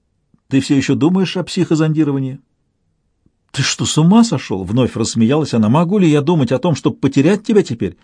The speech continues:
"Знаешь, для тебя, пожалуй, было бы даже лучше терять меня время от времени". "Что?" — выдохнула Лайзалор. "Если я буду торчать здесь все время, моя...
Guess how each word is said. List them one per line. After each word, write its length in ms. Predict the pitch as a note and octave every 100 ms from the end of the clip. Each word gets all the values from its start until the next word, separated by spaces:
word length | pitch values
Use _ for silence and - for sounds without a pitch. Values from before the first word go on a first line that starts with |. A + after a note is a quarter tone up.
| _ _ - - - - - _ _ _ -
"Знаешь, 540 | G2 D#3 A#3+ A#3+ D#3+
для 180 | C3+ D3+
тебя, 240 | E3 F3+
пожалуй, 380 | F3 D#3 D3+ D3
было 220 | C#3+ D#3
бы 100 | C#3+
даже 220 | C#3+ B2+
лучше 360 | D#3 C3+ - G2+
терять 400 | - A#2+ C3 -
меня 200 | G#2+ F2+
время 260 | F2+ E2 E2
от 80 |
времени". 400 | - D#2 C#2 C2+ - _ _ _ _
"Что?" — 760 | - - - - - D#3 G#3 G3 _ _ _ _ _ _
выдохнула 580 | - C#3 C3+ - A#2+ A2+
Лайзалор. 580 | B2 B2 B2 A2 G2+ - _ _ _ - _ _ _ _ _ _ -
"Если 280 | D#3 E3+ F3
я 100 | D#3
буду 200 | D#3 D3
торчать 400 | D3+ C#3+ F3+ B2+
здесь 200 | C#3 C3+
все 160 | D#3+
время, 420 | D3+ F#3 B2+ E2+ _ _ _ - _ _ _ -
моя... 500 | A#2+ C#3+ F#3 E3